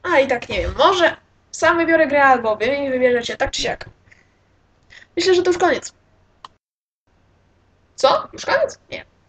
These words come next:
Mm-mm. Mm-mm. Kiepski pomysł. Dobra, to już jest koniec. <laughs> Dobra, serio, to jest koniec.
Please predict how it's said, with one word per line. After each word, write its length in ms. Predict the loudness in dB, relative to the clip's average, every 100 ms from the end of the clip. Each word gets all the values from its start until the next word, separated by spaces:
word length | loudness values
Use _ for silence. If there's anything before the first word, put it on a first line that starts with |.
| _ _ _ _ -14
Mm-mm. 340 | -14 -12 -14 -16 _ _
Mm-mm. 340 | -12 -10 -12 -16
Kiepski 280 | -16 -18 -20
pomysł. 300 | _ -20 -20 _ _ _ _ _ _ _ _ _ _ _ -12 -10 -14 _ -20 _ _ _ _ _ _ _ _ _ _ _ _ _ 2
Dobra, 280 | 4 4 0 -4
to 80 |
już 80 | -2
jest 140 | -2 -4
koniec. 300 | -6 -8 -16
<laughs> 1080 | -6 -4 -4 -6 -10 _ _ _ _ _ -4
Dobra, 260 | -2 -2 -8
serio, 220 | -10 -6 -6
to 180 | -10 -14
jest 100 | -14
koniec. 280 | -16 -20